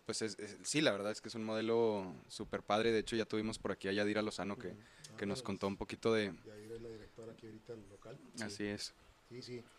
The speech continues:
Speaker 2: Entonces, e-, eso, eso, eso fue otra súper bonita experiencia.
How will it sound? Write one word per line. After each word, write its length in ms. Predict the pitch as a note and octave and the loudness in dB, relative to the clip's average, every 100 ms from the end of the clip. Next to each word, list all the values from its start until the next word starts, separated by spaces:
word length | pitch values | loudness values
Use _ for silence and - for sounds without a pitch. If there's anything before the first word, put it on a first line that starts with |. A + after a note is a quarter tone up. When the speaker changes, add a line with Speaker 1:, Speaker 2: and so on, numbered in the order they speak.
| - - | -20 -16
Speaker 2:
Entonces, 320 | B2+ C#3 - - | -8 -8 -6 -8
e-, 260 | B2+ C3 | -8 -6
eso, 240 | C3 C#3+ - | -4 -4 -4
eso, 400 | C#3 - D#3 C#3+ - - - | -6 -2 -4 -4 -10 -14 -8
eso 240 | C#3 D#3+ | -6 -6
fue 160 | C#3+ C#3+ | -4 -4
otra 420 | C3+ C#3+ C#3+ C#3 - | -4 -6 -8 -8 -12
súper 460 | - A#2+ - A#2 G#2 - G2 | -14 -12 -12 -12 -12 -14 -16
bonita 320 | G2+ B2+ C3+ | -16 -12 -12
experiencia. 500 | - A2+ G#2 G#2 | -10 -12 -12 -12